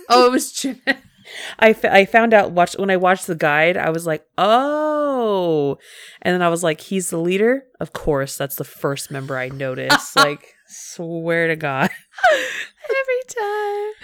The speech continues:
Speaker 2: I got a nose for the leader. I don't know why, but
Speaker 1: Every time.
Speaker 2: I just put, "I'm seriously impressed." Because
Speaker 1: Yeah.
Speaker 2: I was, I was watching it and I was just like, "Damn." <laughs> Like,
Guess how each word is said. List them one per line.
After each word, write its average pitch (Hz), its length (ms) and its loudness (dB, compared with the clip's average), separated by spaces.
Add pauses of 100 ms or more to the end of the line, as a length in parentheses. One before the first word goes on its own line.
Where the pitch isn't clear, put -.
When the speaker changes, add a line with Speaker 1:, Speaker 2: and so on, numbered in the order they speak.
(160)
Speaker 2:
I 185 80 -6
got 180 140 2
a 175 60 0
nose 170 320 2
for 180 80 -6
the 160 100 -2
leader. 147 320 -2
I 139 60 -2
don't 147 260 -6
know 143 160 -4
why, 139 420 -4 (140)
but 147 200 2
Speaker 1:
Every 233 180 -4
time. 190 640 -18
Speaker 2:
I 175 100 6
just 180 220 0
put, 180 260 6 (140)
"I'm 170 180 0
seriously 165 800 -2
impressed." - 760 -8 (640)
Because 190 240 0
Speaker 1:
Yeah. 165 100 4
Speaker 2:
I 180 40 6
was, 196 220 2
I 175 100 2
was 208 160 2
watching 170 380 0
it 208 100 2
and 175 100 -4
I 170 60 0
was 165 220 -4
just 175 100 -10
like, 147 320 -6 (720)
"Damn." 135 440 0 (420)
<laughs> 202 80 -2 (520)
Like, - 320 4